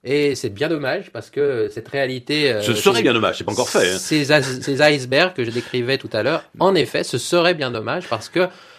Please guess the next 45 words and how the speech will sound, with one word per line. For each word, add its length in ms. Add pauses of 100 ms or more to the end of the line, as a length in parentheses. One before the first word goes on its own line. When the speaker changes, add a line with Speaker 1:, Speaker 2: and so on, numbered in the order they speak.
Speaker 1:
quand 220
on 20
regarde 240
les 100
grands 260
défis 440
que 80
doivent 240
affronter 420
les 180
Européens, 580
fussent-ils 400
sur 220
une 120
île, 220 (420)
euh, 160
les 80
grands 220
défis 480
comme 160
le 80
changement 340
climatique, 520
le 100
terrorisme 400
islamiste, 680
euh, 280 (220)
l'agressivité 760
russe, 380
l'instabilité 840
de 80
la 240
Libye, 520
euh, 420
l'afflux 440
migratoire, 600
euh, 160 (360)
euh, 280
massif 460
qu'il 100
faut 120
mieux 200
gérer, 420
et 40
cetera. 340